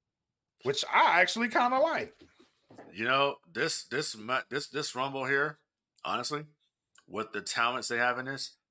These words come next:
Speaker 2: now, I might get some heat for this, but this is, this is dead ass truth. This Rumble here is kind of reminding me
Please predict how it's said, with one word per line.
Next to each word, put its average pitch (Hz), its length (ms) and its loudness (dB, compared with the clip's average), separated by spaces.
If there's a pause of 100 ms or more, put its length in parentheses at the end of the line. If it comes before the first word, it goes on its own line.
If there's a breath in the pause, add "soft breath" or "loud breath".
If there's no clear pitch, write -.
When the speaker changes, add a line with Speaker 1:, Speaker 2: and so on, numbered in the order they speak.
(580)
Speaker 2:
now, 101 280 -4 (280)
I 131 140 0
might 143 200 -2
get 131 80 -4
some 107 180 -2
heat 139 120 -8
for 85 100 -10
this, - 320 -8 (560)
but - 80 -6
this 220 160 -2
is, 160 140 -10
this 123 200 0
is 90 80 -8
dead 107 220 2
ass 101 200 2
truth. - 340 -8 (840)
This 110 260 -2
Rumble 127 380 -4
here 143 360 -2 (720 soft breath)
is 107 160 0
kind 127 200 2
of 110 80 -2
reminding 110 500 -2
me 87 320 -10